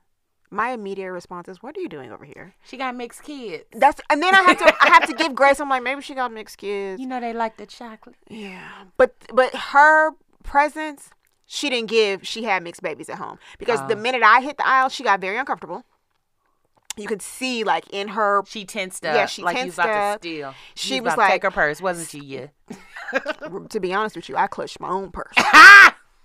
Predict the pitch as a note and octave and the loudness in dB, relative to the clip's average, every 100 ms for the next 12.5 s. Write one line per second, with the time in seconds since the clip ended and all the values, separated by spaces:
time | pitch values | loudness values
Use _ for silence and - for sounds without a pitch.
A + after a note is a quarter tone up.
0 | - - - A3 G3 D3+ D#3 - - E3+ | -20 -20 -20 -18 -8 -6 -6 -10 -14 -10
1 | G3+ - _ _ _ F#3+ F#3+ F#3 D3 C#3+ | -12 -14 _ _ _ -6 -6 -4 -6 -6
2 | - - - - - A3+ A3+ G3+ F#3 E3 | -10 -20 -20 -12 -6 -2 -2 -2 -6 -10
3 | F3 E3 C#3 C3+ B2+ B2 A#2 C3 A#2 - | -12 -12 -10 -10 -12 -14 -18 -18 -18 -20
4 | C3 - - A#3+ F3 F3 D#3+ - _ - | -20 -20 -18 -16 -16 -18 -20 -20 _ -20
5 | _ _ _ _ _ - C#4+ D4+ - _ | _ _ _ _ _ -16 -14 -14 -18 _
6 | - - F#3+ F3 D3 - - A3 F#3+ D#3+ | -20 -16 -14 -14 -16 -18 -14 -12 -12 -14
7 | - - - - - _ _ _ _ B3+ | -20 -14 -14 -14 -20 _ _ _ _ -8
8 | - D4 - B3 A#3 A#3 A3 - D4+ C4 | -8 -6 0 2 2 -2 -6 -12 -4 -4
9 | - D#4+ E4+ - A3 G3+ G#3+ B3+ B3 B3+ | -4 -12 -12 -4 -2 0 -2 -4 -8 -8
10 | B3+ B3+ - A3 G#3 G#3 G3 G3 G3 F#3+ | -8 -10 -4 -2 0 0 0 0 0 -4
11 | F3 F#3 - F#3 G#3 B3+ A#3+ - A3+ - | -6 -10 -12 -16 -16 -14 -14 -16 -20 -16
12 | G#3 G3+ G3 G3 - | -12 -10 -10 -12 -14